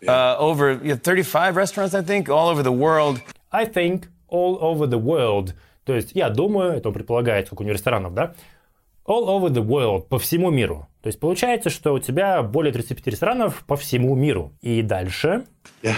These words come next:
Speaker 2: Uh, what's it been like? I try to support whenever I can. I
Speaker 3: Гордон говорит «я». Ясно, что ситуация непростая. Э, владеть ресторанами во время ковида — такое себе удовольствие. Значит, э, Гордон говорит, «я». И еще раз, э,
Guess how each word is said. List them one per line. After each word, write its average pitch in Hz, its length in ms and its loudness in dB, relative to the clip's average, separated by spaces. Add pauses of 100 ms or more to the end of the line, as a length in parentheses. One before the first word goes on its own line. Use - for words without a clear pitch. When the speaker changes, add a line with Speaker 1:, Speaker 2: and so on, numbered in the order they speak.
(420)
Speaker 2:
Uh, 143 160 -16
what's 196 340 -2
it - 60 -10
been 175 140 2
like? 170 260 2
I 170 120 2
try 185 280 0
to 175 60 -2
support 160 480 0
whenever 160 360 2
I 160 100 2
can. 160 280 0
I 131 220 2
Speaker 3:
Гордон 127 380 0
говорит 120 280 0 (140)
«я». 113 340 -6 (480)
Ясно, 110 320 -2
что 104 340 0
ситуация 120 420 -2
непростая. 160 720 0 (280)
Э, 107 180 2
владеть 117 260 2
ресторанами 135 360 0
во 120 60 2
время 123 240 2
ковида — 131 480 0 (220)
такое 120 240 0
себе 123 180 0
удовольствие. 113 680 0 (260)
Значит, 120 300 -4
э, 120 80 2
Гордон 127 300 2
говорит, 117 220 0
«я». 143 420 0 (100)
И 139 500 0
еще 127 240 -2
раз, 117 300 -2
э, 113 260 2